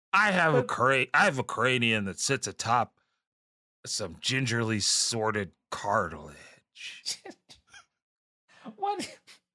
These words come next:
Speaker 2: Were you made in a lab? What's, <laughs> what is this?
Speaker 1: Look, when I was born, the
Speaker 2: Mm-hmm.
Speaker 1: doctor said to me, "Four eyes, one heart,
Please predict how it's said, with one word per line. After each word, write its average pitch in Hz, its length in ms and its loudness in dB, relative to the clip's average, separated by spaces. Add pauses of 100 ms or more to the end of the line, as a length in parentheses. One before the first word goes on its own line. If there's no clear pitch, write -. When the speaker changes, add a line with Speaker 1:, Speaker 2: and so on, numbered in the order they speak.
(380)
Speaker 2:
Were 160 80 0
you 254 180 2
made 226 300 2
in 226 120 2
a 196 120 2
lab? 233 500 -2
What's, 247 640 -2 (200)
<laughs> - 160 -16
what 403 260 -6
is - 240 -6 (200)
this? 190 100 -6 (800)
Speaker 1:
Look, - 420 0 (460)
when 101 140 0
I 110 180 4
was 175 200 4
born, 117 800 0
the 120 60 -6
Speaker 2:
Mm-hmm. 107 240 -2
Speaker 1:
doctor 135 440 2
said 98 460 -2
to 139 100 -4
me, 87 500 -8 (440)
"Four 214 220 6
eyes, 110 920 2 (460)
one 202 260 4
heart, 98 480 0